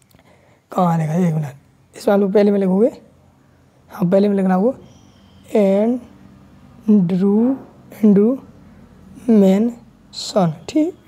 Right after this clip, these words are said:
एंड्रू मेंशन, तो इस प्रकार से लिख देंगे। चलिए, अगला आपके सामने आप दूसरा वाला, जिस प्रकार, "Who is Susan?" मतलब सुसान कौन है?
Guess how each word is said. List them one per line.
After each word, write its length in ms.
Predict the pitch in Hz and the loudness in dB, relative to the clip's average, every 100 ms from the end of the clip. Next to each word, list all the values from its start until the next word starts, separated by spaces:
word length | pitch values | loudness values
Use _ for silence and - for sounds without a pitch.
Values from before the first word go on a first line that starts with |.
| - | 0
एंड्रू 200 | 214 214 | 2 2
मेंशन, 300 | 180 156 - - - - _ - | 0 -4 -12 -20 -20 -20 _ 0
तो 60 | |
इस 80 | 233 | 2
प्रकार 200 | 220 202 | 2 0
से 60 | 208 | 0
लिख 160 | 180 | -2
देंगे। 260 | 165 214 277 - _ _ - | 0 -2 -2 -10 _ _ -8
चलिए, 280 | - 185 147 - - _ - | 0 0 -2 -10 -20 _ 0
अगला 160 | 240 247 | 2 2
आपके 140 | 240 | 2
सामने 220 | 226 226 | 0 0
आप 120 | 220 | 0
दूसरा 340 | 214 175 196 208 | -2 0 0 2
वाला, 160 | 220 | 2
जिस 140 | 202 196 | 0 0
प्रकार, 200 | 214 214 | 0 0
"Who 360 | - 226 247 | -2 0 2
is 80 | 233 | 2
Susan?" 640 | 240 - - - 220 - 214 | 0 -6 -10 0 0 2 0
मतलब 880 | 180 160 - _ _ _ _ 240 | 0 -2 -12 _ _ _ _ 0
सुसान 400 | 233 247 214 226 | 0 2 2 2
कौन 180 | 196 175 | 0 -2
है? 220 | 156 - | -2 -10